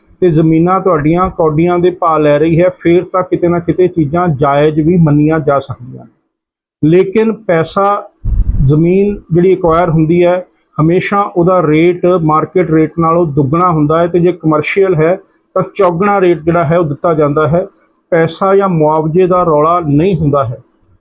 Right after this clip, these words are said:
ਰੌਲੇ ਜਿਹੜੇ ਨੇ ਉਹ ਇਸ ਟਾਈਮ ਪੋਲੀਟੀਕਲ ਨੇ, ਸਿਆਸੀ ਰੌਲੇ ਬਣੇ ਹੋਏ ਨੇ। ਹਰ ਕੋਈ ਕਿਸੇ ਨਾ ਕਿਸੇ ਤਰੀਕੇ ਨਾਲ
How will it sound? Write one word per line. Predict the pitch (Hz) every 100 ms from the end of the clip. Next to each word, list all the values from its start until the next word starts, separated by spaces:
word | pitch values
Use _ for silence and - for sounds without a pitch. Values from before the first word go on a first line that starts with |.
| -
ਰੌਲੇ | 156 156 175 208
ਜਿਹੜੇ | 202 202 196
ਨੇ | 185 196 190
ਉਹ | 160 170 196 190
ਇਸ | 165 -
ਟਾਈਮ | 170 180 190
ਪੋਲੀਟੀਕਲ | - 180 185 220 208 190
ਨੇ, | 165 180 196 _ _ _
ਸਿਆਸੀ | - 180 170 - 220
ਰੌਲੇ | 196 190 180
ਬਣੇ | 160 151
ਹੋਏ | 135 131 120
ਨੇ। | 117 - _ _ _ _
ਹਰ | 160 185 214
ਕੋਈ | - 190 214 214
ਕਿਸੇ | - 196 196 196
ਨਾ | 202
ਕਿਸੇ | - 185 196
ਤਰੀਕੇ | 185 175 156 196
ਨਾਲ | 185 165 165 180